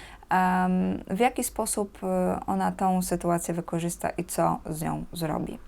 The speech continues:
Chciałabym tutaj przytoczyć, e,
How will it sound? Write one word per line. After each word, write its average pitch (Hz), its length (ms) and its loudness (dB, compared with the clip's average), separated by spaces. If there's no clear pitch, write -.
Chciałabym 311 480 8
tutaj 208 260 2
przytoczyć, 180 720 0
e, 170 500 0